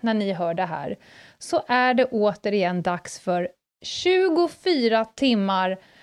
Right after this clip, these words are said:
eh, pop-up, höll jag på att säga. Tjugofyra timmars öppet i shoppen, merch-shoppen. Då släpper vi ett nytt assnyggt tryck som endast går att köpa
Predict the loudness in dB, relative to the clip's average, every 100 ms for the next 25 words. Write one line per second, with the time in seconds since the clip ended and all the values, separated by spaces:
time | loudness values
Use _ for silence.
0 | -20 -20 _ -2 0 2 0 -2 -2 -4
1 | -8 -14 -2 0 0 0 -2 -2 -2 0
2 | 0 0 0 0 -4 -6 -4 -2 0 2
3 | 0 0 0 0 -4 _ -2 -2 2 2
4 | 2 -2 -4 0 0 0 0 0 0 -8
5 | -4 2 4 6 4 0 -8 0 0 0
6 | -2 -4 -2 -10 -14 -20 -12 -6 -4 0
7 | 0 0 -2 0 0 0 0 0 0 _
8 | -20 _ 2 2 0 -8 -6 -4 -4 -6
9 | -8 0 0 0 -4 -4 -2 0 0 -2
10 | -2 -4 0 2 2 2 0 0